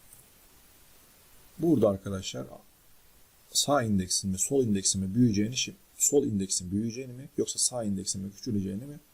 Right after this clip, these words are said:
burada yazacağımız koşullu durum içerisinde belirteceğiz. Diyelim ki arkadaşlar şu anki toplamımız büyüktür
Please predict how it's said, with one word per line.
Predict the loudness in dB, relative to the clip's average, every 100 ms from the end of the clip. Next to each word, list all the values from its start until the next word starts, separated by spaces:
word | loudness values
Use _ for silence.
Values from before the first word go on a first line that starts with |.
| -4
burada | 0 4
yazacağımız | 4 2 -6 -10 -10 -10 -14
koşullu | -10 -4 -2 -2 -4 -4 0
durum | 2 2
içerisinde | -2 -4 -4 -2 -2 -2
belirteceğiz. | -2 -8 -16 -10 -10 -10 -20 -20 -20 -20 -20 -20 -20 -20 -20 -20 -20 -20 -20 -20 -20 -20 -20 -20 -12 4
Diyelim | 4 4
ki | 0 -4
arkadaşlar | -2 -4 -6 -10 -12 -20 _ _ _ _ _ _ _
şu | -4 2 4
anki | 2 -2
toplamımız | -8 -8 -6 -6 -6 -6 -8 -12 _ _ _ _ _ _ -20 _ -20 _ _ _ _ _ -20 -10 0
büyüktür | 2 2 0 -2 -2